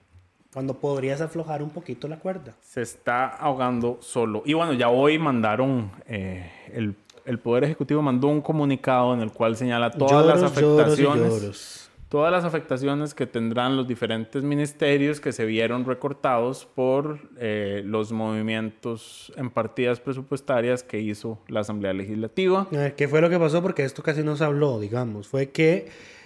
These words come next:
Speaker 1: a ver, el bambi llevaba un recorte importante de presupuesto.
Speaker 2: Que le vienen dando por la jupa desde hace rato.
Speaker 1: Sí.
Speaker 2: O sea, no se puede negar que el Ejecutivo le ha estado jalando la, la,
Speaker 1: <laughs>
Speaker 2: la cola
Speaker 1: La
Speaker 2: al toro
Speaker 1: cola
Speaker 2: con
Speaker 1: al
Speaker 2: el tema
Speaker 1: toro.
Speaker 2: del bambi.
Speaker 1: Sí, eh, le recortaron bastante y de hecho, bueno, la Asamblea ni siquiera logró restituir el cien por ciento de lo que le recortaron.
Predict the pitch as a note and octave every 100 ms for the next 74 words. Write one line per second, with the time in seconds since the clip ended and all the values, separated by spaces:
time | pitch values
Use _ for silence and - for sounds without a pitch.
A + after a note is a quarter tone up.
0 | - - C3+ C3+ B2+ C#3 D3 D#3+ F#3+ F#3+
1 | - D3 C#3+ C#3 B2 B2+ C#3+ C#3+ C3 B2
2 | B2+ B2 C#3+ C3 - A#2+ A#2 C3 C#3 D3
3 | D3+ D3+ C#3+ - D3+ B2+ B2 B2+ D#3+ D#3
4 | D3+ D#3+ - D3+ B2 C#3+ C#3 A#2+ A2 A2
5 | F2 - - - B2+ A2+ A#2 C3+ D#3+ D#3+
6 | D#3 E3 F#3 D3 B2 C#3+ C3+ B2+ - D3+
7 | E3+ F3 C#3+ C#3 C#3+ D3+ B2 C3 A2+ C3+
8 | - - - G#2+ G#2 D3 D3 E3 C#3 D3+
9 | D#3 D#3 D3 A#2+ B2+ B2 A#2 G2+ G2 F2
10 | - - - - B2 A#2+ D#3+ C#3 B2 B2+
11 | B2 B2 B2 A#2 C3 D3+ D3+ C#3 D3+ F#3
12 | - E3+ D#3+ D3+ F3 F#3+ E3+ C3 B2 -
13 | D#3+ F3 C3+ G#2 G2+ G#2 A2 B2 D#3 F3
14 | D3 C#3+ D#3 E3+ B2+ D3 G#3 C#3+ - A#2
15 | A#2+ A#2+ C#3 C3 B2 C#3 C3+ A#2+ B2+ C#3
16 | C3 A2+ A2 G#2 A#2 A2+